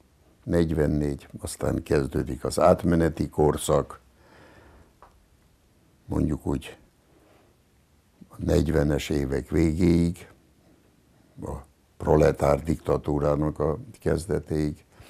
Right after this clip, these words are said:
Azután a, az a korszak érdekes módon nem Romániában történik, de az ezerkilencszázötvenhat, mint esemény meghatározó lesz az életemben,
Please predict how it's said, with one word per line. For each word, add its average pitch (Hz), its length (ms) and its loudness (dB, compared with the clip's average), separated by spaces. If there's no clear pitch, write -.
Azután 90 640 0
a, - 120 -4
az 82 240 -2
a 73 100 -2
korszak - 760 -4
érdekes 80 640 4
módon 76 420 2
nem 82 340 6
Romániában 76 800 4
történik, 73 800 -2
de - 120 0
az 78 120 2
ezerkilencszázötvenhat, 73 1800 2
mint - 220 -4
esemény 71 560 -2
meghatározó 76 960 0
lesz 80 260 0
az 78 140 -2
életemben, 82 800 2